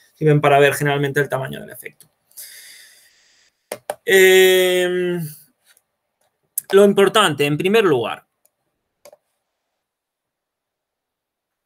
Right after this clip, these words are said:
antes, eh, de ver otra cosa, eh, lo primero que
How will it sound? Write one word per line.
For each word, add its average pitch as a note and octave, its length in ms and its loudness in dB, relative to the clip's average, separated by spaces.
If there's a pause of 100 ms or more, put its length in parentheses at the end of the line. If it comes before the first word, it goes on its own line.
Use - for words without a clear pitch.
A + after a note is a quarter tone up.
(560)
antes, A#3 720 0
eh, E3+ 1300 -2
de E3+ 140 -4
ver G3 140 0
otra G#3 220 -2
cosa, G#3+ 520 -2
eh, E3 320 0
lo D#3+ 160 0
primero A3 320 -2
que G3+ 520 0